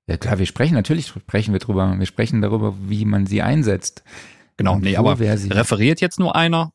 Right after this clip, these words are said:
Speaker 2: oder darf der andere auch was dazu sagen oder fragen oder was auch immer?
Speaker 1: Ja, ich, ja, ich stelle natürlich auch meine Fragen und würde mich auch freuen, wenn die Leute, die gerade live zuschauen, auch Fragen un-, uns stellen würden. Oder vielleicht sogar,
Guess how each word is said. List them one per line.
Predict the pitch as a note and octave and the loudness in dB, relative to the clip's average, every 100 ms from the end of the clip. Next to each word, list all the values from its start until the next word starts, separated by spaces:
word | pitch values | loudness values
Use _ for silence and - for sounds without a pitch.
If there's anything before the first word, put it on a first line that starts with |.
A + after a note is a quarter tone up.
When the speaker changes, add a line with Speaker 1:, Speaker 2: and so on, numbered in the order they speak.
| - | -2
Speaker 2:
oder | B2+ A#2+ | 0 2
darf | A2+ G#2+ - | 2 0 0
der | A2 | 0
andere | A2+ G2+ | 0 0
auch | G2 | 0
was | G2 F#2+ | -2 -4
dazu | F#2+ G2+ | -6 -2
sagen | F2+ F#2 F#2 | 2 2 0
oder | E2 E2 | -2 -6
fragen | - F#2 F2+ E2 | -2 0 0 -2
oder | D#2+ | -4
was | F2 E2+ | -4 -4
auch | E2 | -4
immer? | F2 D#2+ _ - | -6 -8 _ -10
Speaker 1:
Ja, | - G2 | -6 -4
ich, | - B2 _ _ - | -6 -12 _ _ -4
ja, | A2 | -2
ich | C3+ - | -2 0
stelle | A#2+ A#2+ | 2 4
natürlich | B2+ C#3 C#3 C3 | 4 2 2 2
auch | B2 | 2
meine | C3 B2 A#2 | 2 2 0
Fragen | - G#2+ A#2 C3+ | 0 0 2 2
und | A#2 | 2
würde | B2 B2+ | 2 4
mich | A#2 - | 2 2
auch | A2+ G#2 | -2 -2
freuen, | - G#2 B2 B2+ | 0 2 2 2
wenn | A2 | 0
die | G#2 | 0
Leute, | G2 G#2 G#2+ | 0 -2 -2
die | G2 | -4
gerade | - F#2+ F#2 | -4 -2 0
live | F#2 F#2 F#2 - | 2 2 0 -4
zuschauen, | - C#3 - F#2+ G2 - | -8 -6 -2 -2 -2 -2
auch | A2 A#2+ - - - - | -2 -4 -10 -20 -20 -14
Fragen | - F2 F2+ F#2+ | -4 -2 0 0
un-, | F#2+ G2+ E2+ | 2 0 0
uns | G2+ - | -2 -4
stellen | - G2 G2+ F#2+ | 0 2 4 2
würden. | F2+ G#2+ C#3 - - - | 2 2 0 -4 -20 -2
Oder | A#2+ C#3+ E2+ | 2 4 2
vielleicht | - B2+ B2 | 0 0 0
sogar, | - G#2+ A2 A2 | -2 0 2 2